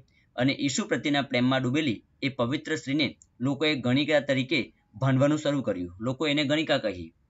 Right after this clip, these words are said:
વાસ્તવમાં એ ઈસુને પ્રેમ કરતી હતી, પણ લોકો એને ગણિકા કહેવાનું શરૂ કર્યું. એક સાંજે લોકોનું ટોળું મેરી મેગ્ડેલિનાની પાછળ પડ્યું અને પથ્થર ફેંકીને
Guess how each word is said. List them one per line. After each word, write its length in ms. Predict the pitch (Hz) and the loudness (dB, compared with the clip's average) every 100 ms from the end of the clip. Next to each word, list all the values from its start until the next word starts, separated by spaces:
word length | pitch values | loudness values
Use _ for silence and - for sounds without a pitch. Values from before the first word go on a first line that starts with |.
| _ _ _ _ | _ _ _ _
વાસ્તવમાં 460 | 92 95 147 143 139 | -10 -6 -4 0 0
એ 240 | 147 147 - | 0 -4 -8
ઈસુને 260 | 120 147 | -4 -4
પ્રેમ 280 | 147 156 185 | 0 2 2
કરતી 260 | 151 120 113 | 2 0 -2
હતી, 260 | 95 95 _ _ - | -6 -10 _ _ -6
પણ 100 | 131 | -2
લોકો 240 | 123 147 | -2 0
એને 180 | 139 139 | 2 2
ગણિકા 500 | 117 123 147 139 135 - _ - | 2 0 2 0 -2 -10 _ -4
કહેવાનું 300 | 123 123 131 | 0 2 0
શરૂ 240 | 113 113 | 0 -2
કર્યું. 400 | 110 90 82 85 _ _ _ - | -2 -6 -8 -12 _ _ _ 0
એક 180 | 170 185 | 2 2
સાંજે 500 | 170 131 135 120 - _ | 2 2 2 -2 -6 _
લોકોનું 480 | 123 143 147 143 131 | -2 -2 -2 -2 -2
ટોળું 400 | 147 147 131 - _ _ 110 | -2 0 -2 -4 _ _ -2
મેરી 340 | 120 127 151 | 2 2 4
મેગ્ડેલિનાની 800 | 131 117 120 147 151 156 156 110 | 4 2 2 0 0 2 0 -2
પાછળ 380 | 107 110 - 143 | -2 -4 -2 -2
પડ્યું 380 | 107 92 90 - _ - | -2 -2 -8 -14 _ -2
અને 160 | 123 | 0
પથ્થર 460 | 131 123 - 170 160 | 0 -2 -2 -4 -2
ફેંકીને 540 | 131 120 131 143 214 | -2 -2 0 -2 -2